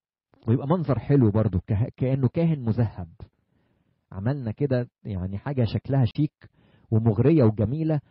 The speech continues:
بالذهب اللي خدناه في الغنيمة، فعمل أفود. قام شعب بني إسرائيل مجرد ما شاف شكل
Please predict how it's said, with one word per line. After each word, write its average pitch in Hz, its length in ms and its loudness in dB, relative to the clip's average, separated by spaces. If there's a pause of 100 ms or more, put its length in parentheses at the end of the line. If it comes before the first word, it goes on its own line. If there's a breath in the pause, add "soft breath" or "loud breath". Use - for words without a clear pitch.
(180 soft breath)
بالذهب 123 580 0
اللي 113 140 0
خدناه 117 380 -2
في - 100 0
الغنيمة، 101 540 -4 (800)
فعمل 208 400 -2
أفود. 123 420 2 (600)
قام 123 120 -8
شعب 143 220 -8
بني 120 320 -2
إسرائيل 107 420 -6
مجرد 110 320 -4
ما 98 80 -6
شاف 117 220 -8
شكل - 380 -10